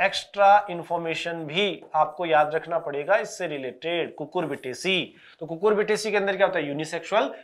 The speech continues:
कंडीशन आती है। तो एटीन का क्या जाएगा आपके, एटीन का फोर्थ ऑप्शन आ जाएगा। ठीक है, नेक्स्ट एक्साइल प्लेसेंटेशन, कुछ प्लेसेंटेशन की लिस्ट दे रखी है,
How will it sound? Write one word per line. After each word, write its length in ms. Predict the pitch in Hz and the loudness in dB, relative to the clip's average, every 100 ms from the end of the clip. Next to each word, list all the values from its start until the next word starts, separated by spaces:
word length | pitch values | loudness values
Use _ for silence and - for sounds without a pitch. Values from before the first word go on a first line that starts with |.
| - | -4
कंडीशन 400 | 165 165 165 156 | -2 -2 -2 -2
आती 260 | 151 156 147 | -2 -4 -8
है। 140 | 139 - _ | -8 -10 _
तो 80 | - - | -6 -2
एटीन 340 | 175 190 214 | 0 2 6
का 140 | 208 208 | 8 10
क्या 180 | 208 | 10
जाएगा 260 | 202 202 208 | 10 10 10
आपके, 360 | 202 - 214 220 - _ 175 | 10 8 4 4 -2 _ 2
एटीन 320 | 165 190 190 | 4 4 6
का 140 | 214 | 8
फोर्थ 300 | 220 175 151 | 8 6 2
ऑप्शन 300 | 151 - 165 | 0 -2 -2
आ 60 | 165 | 0
जाएगा। 380 | 165 165 160 175 170 - | 2 2 0 -4 -6 -12
ठीक 220 | 160 175 | -6 0
है, 120 | 180 180 - _ - | 0 0 -12 _ -6
नेक्स्ट 340 | 156 165 - 185 180 _ _ - - - _ _ _ | -4 -4 -6 -8 -8 _ _ -20 -20 -20 _ _ _
एक्साइल 540 | 190 190 180 262 269 277 | 4 4 6 10 12 10
प्लेसेंटेशन, 800 | 208 190 190 180 185 180 202 | 6 6 6 2 0 2 0
कुछ 160 | 190 - | 0 -2
प्लेसेंटेशन 640 | - 220 220 214 214 208 | 0 0 2 0 0 0
की 100 | 165 | -2
लिस्ट 280 | 175 180 175 | 0 0 0
दे 120 | 190 196 | 0 0
रखी 320 | 196 202 208 | 0 -2 0
है, 200 | 202 | 4